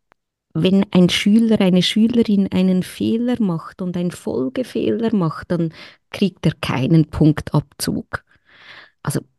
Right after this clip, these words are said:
könnten wir da irgendwie <laughs> miteinander, ähm,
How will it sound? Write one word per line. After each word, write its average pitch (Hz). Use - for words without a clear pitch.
könnten 196
wir 175
da 180
irgendwie 254
<laughs> -
miteinander, 175
ähm, 185